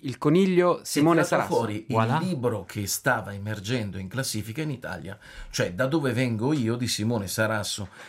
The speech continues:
Speaker 2: pubblicato da Marsilio, che è uscito neanche da una settimana e sta già spopolando. La cosa divertente è stato che quando gli organizzatori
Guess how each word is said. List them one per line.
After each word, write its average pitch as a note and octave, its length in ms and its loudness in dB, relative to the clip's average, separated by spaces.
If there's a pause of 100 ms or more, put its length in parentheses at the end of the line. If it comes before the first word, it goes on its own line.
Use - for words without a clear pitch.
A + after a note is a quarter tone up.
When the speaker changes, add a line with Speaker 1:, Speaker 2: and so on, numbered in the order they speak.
Speaker 2:
pubblicato A2+ 540 -2
da G#2+ 100 -4
Marsilio, C#3+ 680 -2 (240)
che - 100 -2
è A#2+ 60 4
uscito A#2 340 0
neanche A2+ 380 0
da G2 100 -6
una G#2+ 180 -2
settimana B2 720 0 (240)
e B2 100 0
sta A#2 180 0
già G2 180 -4
spopolando. F#2+ 800 -8 (280)
La A2+ 140 0
cosa A#2 380 0
divertente D3 560 -2
è D3+ 40 2
stato G#2+ 280 -4
che G2 160 -8
quando C#3 500 0
gli A2+ 60 -2
organizzatori A2+ 840 0